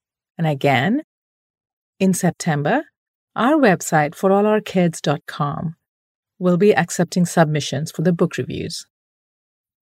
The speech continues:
Please go to our website, for all our kids dot com, and find the rules for the Read a Book, Write a Review section.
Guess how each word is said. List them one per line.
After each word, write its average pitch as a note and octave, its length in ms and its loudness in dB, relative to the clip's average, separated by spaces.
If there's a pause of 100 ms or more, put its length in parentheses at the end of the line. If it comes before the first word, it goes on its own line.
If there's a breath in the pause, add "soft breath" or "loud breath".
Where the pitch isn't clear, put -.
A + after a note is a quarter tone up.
(280)
Please C4 220 0
go B3 160 4
to B3 120 0
our A#3 120 4
website, D#3+ 500 2
for E3+ 160 0
all E3 160 4
our F3 120 2
kids D#3+ 340 -2
dot E3 200 -4
com, F3 440 -4 (1040)
and F3+ 200 2
find B3 320 0
the C#4 120 4
rules F3 400 2
for D#3 260 0
the D3 300 0 (680)
Read A#3+ 280 2
a F#3+ 120 2
Book, D#3+ 380 0 (360)
Write F3 300 0
a G3 60 4
Review D3+ 340 2
section. - 600 -6